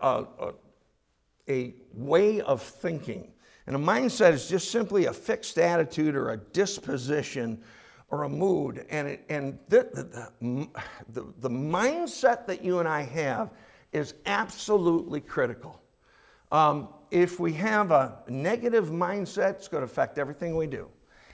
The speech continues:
If we have a forward-looking, positive mindset, it's gonna, gonna affect everything we do.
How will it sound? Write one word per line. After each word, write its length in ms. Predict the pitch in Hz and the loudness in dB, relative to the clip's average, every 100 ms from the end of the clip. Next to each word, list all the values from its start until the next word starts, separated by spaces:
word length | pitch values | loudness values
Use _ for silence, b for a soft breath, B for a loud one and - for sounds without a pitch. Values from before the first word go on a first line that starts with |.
| b b | b b
If 240 | 156 147 139 | -4 -4 -4
we 160 | 147 | -4
have 600 | 139 190 190 185 180 139 - | -2 2 6 8 6 4 -4
a 400 | 151 143 139 117 B B B | 0 0 0 -6 B B B
forward-looking, 1700 | - - - 185 220 247 247 247 247 165 175 220 220 220 214 214 202 | -18 -16 -6 6 12 12 12 12 10 6 2 0 0 0 0 -2 -4
positive 640 | - 175 214 175 196 202 | -2 0 0 0 0 0
mindset, 600 | 175 185 196 190 202 190 | 2 2 0 0 0 0
it's 140 | 170 | -2
gonna, 300 | - 175 139 B B B - | 0 0 0 B B B 0
gonna 140 | 160 | 2
affect 320 | 160 170 156 | 4 2 2
everything 380 | 156 147 135 151 | 0 0 -2 -4
we 100 | 143 | -4
do. 260 | 131 131 | -2 -4